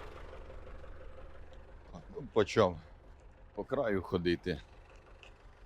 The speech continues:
Ну, робити обсів, як я казав. Так, заглянемо.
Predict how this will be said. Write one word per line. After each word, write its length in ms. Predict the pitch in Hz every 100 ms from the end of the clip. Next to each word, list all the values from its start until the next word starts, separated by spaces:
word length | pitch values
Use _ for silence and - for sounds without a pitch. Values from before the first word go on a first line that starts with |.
| - - - - -
Ну, 80 | 120
робити 360 | 95 98 -
обсів, 320 | 107 - 95 87
як 200 | 80 92
я 80 |
казав. 380 | 85 87 87 87 - - -
Так, 120 | 73 69
заглянемо. 680 | 76 80 98 92 90 92